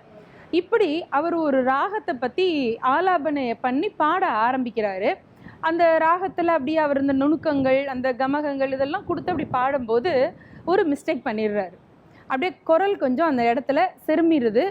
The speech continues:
அந்த குரல் வளம் கொஞ்சம் பாதிக்கப்பட்டுருது. அதனால அதுல ஸ்ருதியும் விலகிருது, அந்த ராகத்தினுடைய அந்த தன்மை கொஞ்சம் மாறுது.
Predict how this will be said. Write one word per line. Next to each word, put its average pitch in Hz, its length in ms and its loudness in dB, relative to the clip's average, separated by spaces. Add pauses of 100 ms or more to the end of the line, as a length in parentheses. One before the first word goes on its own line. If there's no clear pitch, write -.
(120)
அந்த 240 260 0
குரல் 302 360 2
வளம் 262 520 0
கொஞ்சம் 226 420 -2
பாதிக்கப்பட்டுருது. 233 720 -4 (440)
அதனால 370 340 0
அதுல 359 300 0
ஸ்ருதியும் 370 420 2
விலகிருது, 277 520 0
அந்த 349 220 2
ராகத்தினுடைய 294 640 0
அந்த 240 200 0
தன்மை 285 400 -2
கொஞ்சம் 269 360 0
மாறுது. 220 400 -2